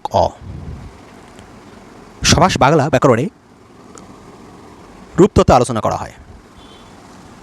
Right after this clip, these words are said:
সমাসের সমস্ত পদ এক মাত্রায় লিখতে হয়।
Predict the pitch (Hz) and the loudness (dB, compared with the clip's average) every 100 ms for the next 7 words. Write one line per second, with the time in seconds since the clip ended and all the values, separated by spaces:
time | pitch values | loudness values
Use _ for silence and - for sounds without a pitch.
0 | - - 143 - 120 117 - - - - | -10 -4 -2 0 0 -2 -10 -20 -20 -20
1 | - - - 143 180 202 120 - _ - | -20 -6 0 2 2 2 2 0 _ -20
2 | - - - - - 131 - - 131 110 | -20 -20 -20 -20 -4 -4 -2 -2 2 4
3 | 101 170 - - - - - - - - | 2 0 -6 -20 -20 -20 -20 -20 -20 -8
4 | - 123 - - | -2 0 0 -4